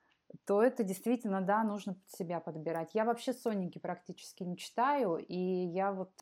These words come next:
что приснилось, то приснилось, как говорится.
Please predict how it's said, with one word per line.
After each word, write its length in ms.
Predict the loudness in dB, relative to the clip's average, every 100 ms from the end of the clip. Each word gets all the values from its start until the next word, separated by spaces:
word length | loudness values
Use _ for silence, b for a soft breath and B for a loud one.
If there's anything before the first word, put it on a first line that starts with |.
| _ _ _
что 240 | 0 2
приснилось, 540 | 4 4 6 6 6
то 120 | 0 -6
приснилось, 680 | -4 -8 -4 -2 -2 -4
как 180 | -4 -6
говорится. 580 | -4 0 0 0 -4 -8